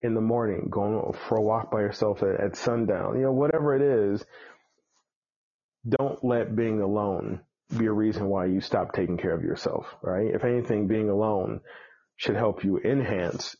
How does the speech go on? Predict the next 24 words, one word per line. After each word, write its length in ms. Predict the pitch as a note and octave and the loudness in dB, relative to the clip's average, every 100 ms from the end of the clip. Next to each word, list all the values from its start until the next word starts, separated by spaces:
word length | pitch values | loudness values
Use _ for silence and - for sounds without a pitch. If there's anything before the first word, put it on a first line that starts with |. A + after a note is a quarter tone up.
| - | -4
your 320 | G#2 F#2+ F2+ | 0 0 0
physical 420 | - A2+ F2+ G#2 | 0 -2 0 -2
fitness 420 | - - E2+ E2 | -2 -2 -2 -2
and 80 | E2 | -4
health. 380 | E2+ - - - _ - _ _ _ | -4 -8 -16 -20 _ -20 _ _ _
So 680 | - - A2+ G#2+ G#2 G2 F2 - _ _ _ _ _ _ _ _ _ _ _ - | -6 0 2 4 2 0 -2 -8 _ _ _ _ _ _ _ _ _ _ _ -2
taking 240 | C#3 C3+ | 0 2
care 160 | C3 C3 | 2 2
of 80 | A#2+ | 2
yourself 400 | A2 - G#2+ G#2+ | 2 0 0 0
is 220 | G2+ F2+ - _ - | -2 -2 -8 _ -6
the 120 | G2+ - - | -4 -4 -6
first 320 | - A3+ - - | -2 0 0 -4
step 440 | - F2 F2+ - | -2 0 -2 -4
and 320 | B2+ B2+ - - - | -2 0 -2 -8 -4
a 80 | A#2+ | -2
giant 500 | A2+ G2+ C#3 D3+ G#2+ | 0 0 0 0 -2
step 300 | - G2+ F2 | 0 0 0
towards 240 | - A2 G#2 | 0 0 0
a 40 | |
better 220 | G2 G2+ | 2 0
version 340 | F2+ F#2 F#2 G2 | 0 0 0 -2
of 80 | |
you. 120 | - | -4